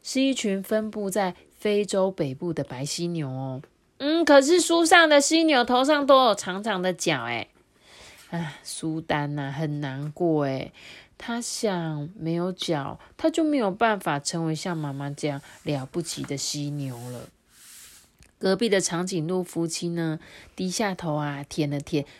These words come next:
苏丹的这个断掉的角。见多识广的长颈鹿爸爸告诉苏丹说：“哎，别难过，小伙子，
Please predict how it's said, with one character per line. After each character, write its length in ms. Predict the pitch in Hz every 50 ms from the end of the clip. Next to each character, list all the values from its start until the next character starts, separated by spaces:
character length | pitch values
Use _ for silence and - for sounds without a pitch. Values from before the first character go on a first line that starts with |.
| -
苏 380 | - - - - 175 165 160 160
丹 220 | - 151 151 151
的 100 | 151 143
这 100 | 139 -
个 120 | 156 143 -
断 280 | - - 170 147 139
掉 200 | 143 165 151 143
的 80 | 135 127
角。 500 | - - - 120 120 123 127 123 120 - _ _ _ _ _ - _ _ _ _ -
见 280 | 320 311 302 285 269
多 220 | - 285 277 277 277
识 260 | 277 - - 269 226
广 200 | - 170 147 143
的 100 | 147 196
长 260 | - - 151 156 165
颈 160 | 175 180 143
鹿 160 | 147 165 160
爸 220 | 151 - 156 147 151
爸 220 | - 139 127 - - - - - _
告 160 | - 175 170 170
诉 160 | - 180 175
苏 240 | 160 - - 170 165
丹 220 | 170 160 165 165
说 360 | 160 - 165 156 151 147 - _ -
：“哎， 360 | 160 139 143 139 135 127 117 - -
别 180 | 135 139 143
难 320 | 139 147 143 139 143 147 147
过， 220 | 165 160 151 -
小 320 | - - 143 135 139 147
伙 280 | 143 - 151 135 127 123
子， 360 | - - 139 135 131 120 -